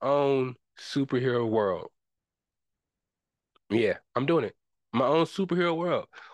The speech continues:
We out here. I'm coming up with some stuff, man. Me and the boys, if you guys know, Fremont High School is really dear to my heart. So I'm coming up with a co-, with a comic book kinda based off my group of friends in high school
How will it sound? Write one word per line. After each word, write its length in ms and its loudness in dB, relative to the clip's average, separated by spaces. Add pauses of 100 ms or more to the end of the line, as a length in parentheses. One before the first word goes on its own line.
(120)
We 260 2
out 200 2
here. 220 2
I'm 300 0 (160)
coming 320 2
up 140 2
with 140 0
some 140 -2
stuff, 400 -2
man. 340 0
Me 140 4
and 120 2
the 40 2
boys, 640 0 (320)
if 80 -6
you 120 0
guys 320 2
know, 180 2
Fremont 440 0
High 140 0
School 260 -4
is 100 -4
really 180 2
dear 260 -2
to 120 -6
my 180 -4
heart. 320 0 (240)
So 140 -2
I'm 80 -2
coming 260 2
up 60 -2
with 140 2
a 40 -8 (100)
co-, 120 0
with 120 4
a 80 0
comic 360 0
book 240 0 (240)
kinda 200 2
based 340 0
off 220 2
my 180 2
group 260 -2
of 120 0
friends 500 0
in 140 0
high 240 0
school 480 0